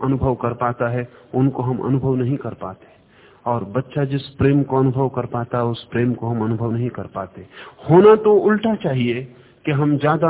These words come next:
अनुभव कर सकें, क्योंकि हमारी अनुभव की क्षमता और हमारे अनुभव का संग्रह बड़ा है, लेकिन हम अनुभव नहीं कर पाते, क्योंकि अनुभव करने की जो प्रक्रिया है वही हमारी टूट गई।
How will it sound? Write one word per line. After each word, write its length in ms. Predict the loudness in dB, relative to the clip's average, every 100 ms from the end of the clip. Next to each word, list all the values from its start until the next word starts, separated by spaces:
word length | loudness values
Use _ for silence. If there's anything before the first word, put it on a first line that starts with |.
| 0
अनुभव 320 | 0 2 0 -2
कर 180 | -4 -6
सकें, 400 | -8 -4 -6 -6 -14 -20 _ _ _ _ _
क्योंकि 300 | -2 -2 0
हमारी 360 | 0 2 0 -2 0
अनुभव 340 | 0 2 -2
की 180 | -2 -6 -6 -12 -20 -20 _ _ -16
क्षमता 480 | 0 2 4 0 -2 -6 -14 -20 -20 -20 _ -2
और 240 | 0 0
हमारे 480 | 0 0 0 0 -4 -6 0
अनुभव 420 | 4 4 4 2
का 160 | 0 -4 -2
संग्रह 440 | 4 6 6 4 2
बड़ा 240 | 4 4 2
है, 520 | -2 -6 -8 -14 -20 _ _ _ _ _ _ _ _ -2
लेकिन 300 | 0 2 0
हम 140 | 2
अनुभव 260 | 0 0 0
नहीं 220 | 0 -2
कर 160 | -4 -6
पाते, 320 | -6 -8 -12 -16 -20 -4 4
क्योंकि 280 | 6 6 4
अनुभव 420 | 6 6 6 6
करने 320 | 4 4 6 4
की 160 | 2
जो 120 | 0 0
प्रक्रिया 500 | -2 -2 2 4 4
है 100 | 2
वही 240 | 0 2 2
हमारी 340 | 0 0 -2
टूट 260 | -4 -6 -6
गई। 180 | -8